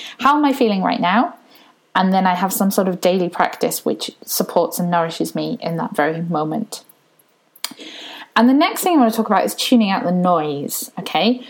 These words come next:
So it's hard for us to be in tune with our intuition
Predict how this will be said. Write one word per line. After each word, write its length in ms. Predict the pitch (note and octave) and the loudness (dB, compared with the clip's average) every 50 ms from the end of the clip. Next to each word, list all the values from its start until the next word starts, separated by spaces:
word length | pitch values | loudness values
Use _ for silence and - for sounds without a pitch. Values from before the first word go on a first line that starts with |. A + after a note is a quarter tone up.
| - - - _ | -20 -20 -20 _
So 300 | - - - A#3 A3 A3 - | -2 2 4 4 4 4 2
it's 180 | A3 B3 A#3+ - | 0 0 0 -2
hard 400 | - - C#4 C#4+ D#4 F4 G4 F#4+ | 0 2 2 4 4 4 2 0
for 220 | - - D#4+ D4 | 0 0 2 4
us 320 | C4+ C4 C4 B3 B3 B3 - - _ - | 6 4 4 2 0 -4 -8 -12 _ -2
to 680 | - - A#3+ A#3 A3+ A3+ A3+ A3 A3 G#3+ G#3+ G3+ - - _ _ _ _ _ _ _ _ _ _ _ _ _ _ _ _ _ _ _ _ _ _ _ | 2 4 4 6 6 4 4 4 4 4 2 0 -2 -6 _ _ _ _ _ _ _ _ _ _ _ _ _ _ _ _ _ _ _ _ _ _ _
be 200 | - B3+ C4+ C#4+ | 0 2 4 4
in 160 | D4 C#4+ C4+ | 4 4 4
tune 240 | C4 - C4+ C4+ B3+ | 4 4 4 4 6
with 100 | B3 A#3 | 6 4
our 160 | A3+ G#3+ G#3+ | 4 2 2
intuition 880 | - A3 G#3 G#3+ - A#3 G#3+ A3+ A3+ - - - - - G#3+ D4 - - | 2 2 2 2 2 4 2 2 2 2 0 -2 0 2 0 0 0 -4